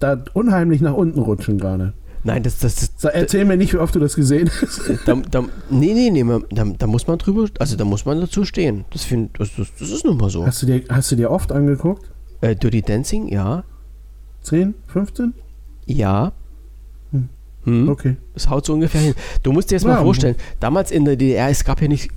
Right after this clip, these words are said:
Speaker 2: nicht allzu viele Filme aus dem Westen und aus diesen anderen Ländern.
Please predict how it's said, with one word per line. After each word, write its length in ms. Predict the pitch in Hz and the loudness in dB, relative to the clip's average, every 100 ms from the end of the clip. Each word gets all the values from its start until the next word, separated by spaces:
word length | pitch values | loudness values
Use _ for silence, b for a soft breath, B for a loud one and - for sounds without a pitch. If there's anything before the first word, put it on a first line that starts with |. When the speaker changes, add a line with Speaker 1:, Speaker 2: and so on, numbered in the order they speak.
| - | -2
Speaker 2:
nicht 320 | 131 139 - - | 2 4 2 0
allzu 300 | 135 175 143 | -2 2 0
viele 320 | - 123 117 | 2 0 0
Filme 500 | - 139 175 123 87 | 2 4 4 4 2
aus 160 | 92 - | 0 0
dem 140 | 107 | 0
Westen 280 | 120 - 123 | 2 0 2
und 120 | 110 | 0
aus 180 | 85 104 | 2 0
diesen 240 | - 101 - | -2 -4 -2
anderen 280 | 101 98 | 0 0
Ländern. 440 | 95 98 92 87 | 2 2 0 -2